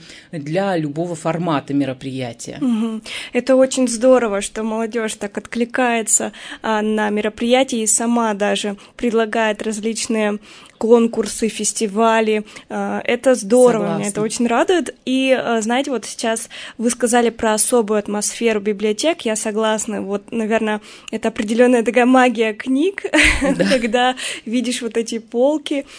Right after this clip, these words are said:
Speaker 2: книжные, хочется что-то взять. И мне хочется спросить в связи с этим. А, вот, вот эта книжная атмосфера, так скажем, в формате офлайн и
Speaker 1: Мгм.
Speaker 2: онлайн,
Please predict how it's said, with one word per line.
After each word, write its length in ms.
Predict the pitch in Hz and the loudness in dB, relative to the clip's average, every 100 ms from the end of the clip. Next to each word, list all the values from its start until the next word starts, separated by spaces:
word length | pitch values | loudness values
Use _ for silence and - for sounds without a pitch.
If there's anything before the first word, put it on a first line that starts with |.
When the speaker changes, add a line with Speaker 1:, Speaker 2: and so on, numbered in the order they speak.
| - - | -20 -10
Speaker 2:
книжные, 480 | 254 262 254 240 220 | 2 4 4 2 0
хочется 380 | 226 233 - 226 | -2 -2 -4 -6
что-то 260 | - 208 | -6 -6
взять. 280 | 220 262 311 | 0 0 0
И 60 | 277 | -2
мне 260 | 233 240 | 0 0
хочется 420 | - - 233 - 254 | -4 -4 -4 -2 -6
спросить 520 | - 311 - 240 - | -4 -4 -2 -4 -4
в 40 | |
связи 300 | - 240 226 | -4 -4 -2
с 140 | 247 254 | 0 0
этим. 340 | 208 190 196 - - - - - | -2 -6 -12 -14 -16 -14 -12 -2
А, 320 | 208 202 202 | -2 0 -2
вот, 180 | 208 208 | -6 -4
вот 140 | 220 | -2
эта 320 | 233 247 226 | 2 2 0
книжная 400 | - 247 247 233 | 0 0 0 0
атмосфера, 720 | 220 - 226 - - 233 226 | -2 -2 -4 -4 2 2 2
так 160 | 214 190 | -2 -8
скажем, 340 | - 208 208 | -4 -4 -2
в 60 | 202 | -4
формате 420 | 208 208 202 214 - | -4 -4 -4 -6 0
офлайн 800 | 220 202 220 - 262 269 320 370 - - - 185 | 2 2 -2 -4 0 2 0 -2 -8 -18 -12 0
и 380 | 254 269 277 254 | 2 4 2 0
Speaker 1:
Мгм. 40 | 233 | 6
Speaker 2:
онлайн, 680 | 247 220 220 233 269 320 | 6 6 0 0 2 2